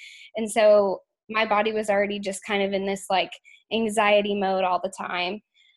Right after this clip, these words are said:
Um, and then it kind of all started the morning of February third with a bad pump site. So, um,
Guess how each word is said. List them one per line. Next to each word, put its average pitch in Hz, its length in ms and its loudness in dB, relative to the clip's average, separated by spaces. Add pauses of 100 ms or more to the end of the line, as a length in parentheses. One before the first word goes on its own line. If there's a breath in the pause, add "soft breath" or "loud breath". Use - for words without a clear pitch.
(240 soft breath)
Um, 220 480 2 (400 loud breath)
and 247 180 4
then 226 480 2 (280 loud breath)
it 233 180 -2
kind 247 160 0
of 247 80 0
all 262 100 4
started 233 520 2
the 226 60 0
morning 220 520 -2
of 208 200 0
February 214 600 0
third 208 420 0 (480 soft breath)
with 208 280 4 (160)
a 208 40 -2
bad 196 540 2 (180)
pump 196 200 -6
site. 370 460 -2 (340)
So, 226 400 4
um, 208 420 -2